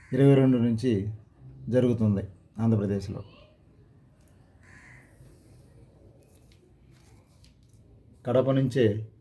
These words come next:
కాంగ్రెస్ జెండా ఎగరేద్దాం. కడప ఉప ఎన్నికలు వచ్చినట్లయితే ఈసారి కాంగ్రెస్ పార్టీ గట్టిగా పోటీ ఇచ్చి తిరుగులేని మెజారిటీతో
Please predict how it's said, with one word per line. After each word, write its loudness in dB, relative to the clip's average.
కాంగ్రెస్ -2
జెండా 2
ఎగరేద్దాం. 0
కడప -2
ఉప -2
ఎన్నికలు 2
వచ్చినట్లయితే -2
ఈసారి -4
కాంగ్రెస్ -4
పార్టీ -4
గట్టిగా 0
పోటీ -2
ఇచ్చి -2
తిరుగులేని 2
మెజారిటీతో -2